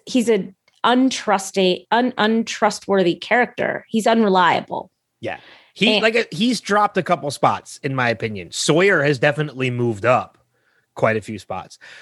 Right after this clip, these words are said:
Speaker 2: I think Ben is still number one for me, though. I don't think he's budged out of my top spot.
Speaker 1: Yeah.
Speaker 2: Um, and there's still so much more to come with his character. So,
Speaker 1: Mm-hmm.
Speaker 2: I mean, that could change, but as of right now, he's still number one.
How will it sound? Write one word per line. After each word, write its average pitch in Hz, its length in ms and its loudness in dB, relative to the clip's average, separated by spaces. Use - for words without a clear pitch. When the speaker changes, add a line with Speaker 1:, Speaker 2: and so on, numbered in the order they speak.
Speaker 2:
I 156 140 0
think 180 400 -4
Ben 190 240 0
is 180 120 -4
still 196 220 0
number 180 300 -2
one 185 240 -2
for 180 120 -4
me, 147 140 -4
though. 107 180 -6
I 123 80 0
don't 170 160 0
think 190 220 -6
he's 180 240 -4
budged 147 400 0
out 143 160 0
of 131 100 -10
my 139 140 -4
top 131 240 -4
spot. 135 300 -10
Speaker 1:
Yeah. 190 420 0
Speaker 2:
Um, 113 340 2
and 143 180 0
there's 156 200 0
still 175 240 0
so - 380 -2
much 147 280 -4
more 143 180 2
to 123 100 0
come 143 240 -2
with 120 140 -4
his 117 140 -10
character. 110 520 -8
So, - 320 0
Speaker 1:
Mm-hmm. 220 160 4
Speaker 2:
I 143 60 2
mean, 143 240 -4
that 151 240 0
could 165 300 0
change, 180 600 -2
but 156 200 0
as 143 260 0
of 143 140 -2
right 143 160 -6
now, 151 300 -4
he's 147 280 -8
still 131 300 2
number 117 300 -4
one. 90 240 -8